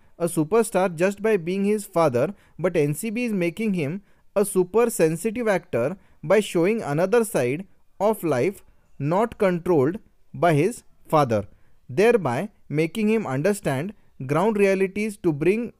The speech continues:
in terrificness into his performances and personality. So the filmmaker also added that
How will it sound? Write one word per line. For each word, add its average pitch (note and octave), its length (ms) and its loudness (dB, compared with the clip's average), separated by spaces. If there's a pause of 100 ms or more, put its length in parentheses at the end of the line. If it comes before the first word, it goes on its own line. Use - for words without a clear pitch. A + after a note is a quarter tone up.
in F#3+ 280 -4 (480)
terrificness D3+ 540 0
into F3+ 280 -2
his G#3+ 160 2
performances E3 800 -2
and F#3 320 -4
personality. A2+ 680 -2 (320)
So G3+ 140 0
the A3 160 2
filmmaker A#3 540 2
also F3+ 420 0
added G3 320 -2
that C3 280 -4